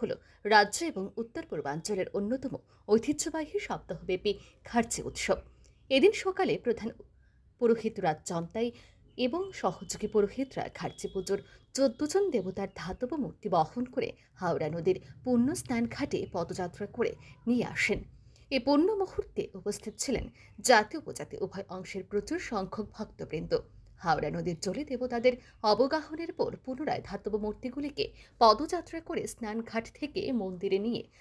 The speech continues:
স্থাপন করা হয়। এর মধ্য দিয়ে শুরু হয় রাজ্যের রাজবংশের কুলদেবতা হিসেবে পরিচিত চতুর্দশ দেবতার খার্চি পুজো। এদিন সকালে ঐতিহ্যবাহী খার্চি পুজো প্রসঙ্গে চতুর্দশ দেবতা মন্দিরের সহকারী পুরোহিত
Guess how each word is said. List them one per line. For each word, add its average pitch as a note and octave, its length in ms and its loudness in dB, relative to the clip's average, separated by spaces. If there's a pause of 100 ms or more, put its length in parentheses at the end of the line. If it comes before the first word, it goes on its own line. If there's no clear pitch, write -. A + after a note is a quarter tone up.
(120)
স্থাপন - 440 -6
করা D#3 240 -2
হয়। - 200 -4 (380)
এর D4 160 6
মধ্য C#4+ 320 6
দিয়ে G#4+ 180 0
শুরু F#4+ 300 2
হয় C#4 180 -2
রাজ্যের G#3 360 -2 (320)
রাজবংশের F#3 720 4 (260)
কুলদেবতা D#4+ 680 -2
হিসেবে D4+ 400 0 (300)
পরিচিত B3+ 420 4 (360)
চতুর্দশ F3+ 540 -6
দেবতার G3 420 -4
খার্চি - 360 -6
পুজো। - 320 -4 (880)
এদিন C4 240 6
সকালে D4 520 4
ঐতিহ্যবাহী E4 640 0
খার্চি A#3 360 -6
পুজো C#4 240 -4
প্রসঙ্গে C#4 520 -4 (120)
চতুর্দশ F#3 540 -2
দেবতা G#3+ 300 0
মন্দিরের A#3+ 440 4 (260)
সহকারী D4 540 4
পুরোহিত D#4 400 -4